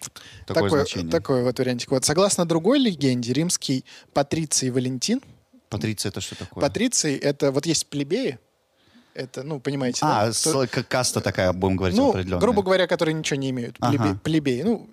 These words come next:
Speaker 2: нищие.
Speaker 1: Мгм.
Speaker 2: А патриции — это, наоборот, типа буржуи и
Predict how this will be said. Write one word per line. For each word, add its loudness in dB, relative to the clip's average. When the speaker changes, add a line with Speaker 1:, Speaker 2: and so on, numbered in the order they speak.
Speaker 2:
нищие. -2
Speaker 1:
Мгм. 0
Speaker 2:
А 0
патриции — 0
это, 0
наоборот, -6
типа -12
буржуи 4
и 0